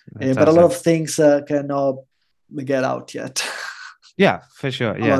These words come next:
Speaker 2: El Salvador, so.
Speaker 1: Yeah, yeah, that's all. But yeah, that's good to know. And like, uh,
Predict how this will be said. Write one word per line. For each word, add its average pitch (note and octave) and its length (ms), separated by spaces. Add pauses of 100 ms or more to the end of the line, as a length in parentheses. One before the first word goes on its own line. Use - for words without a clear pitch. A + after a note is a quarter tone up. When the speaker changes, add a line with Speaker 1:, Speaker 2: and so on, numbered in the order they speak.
Speaker 2:
El B2+ 40
Salvador, B2+ 440
so. B2+ 240
Speaker 1:
Yeah, A#2 240 (100)
yeah, G#2+ 260
that's A2 240
all. G#2 180
But A2+ 240
yeah, B2 160
that's A#2 420 (200)
good C3 220
to C3 60
know. A#2 240
And G#2 200
like, G#2 240
uh, G2 200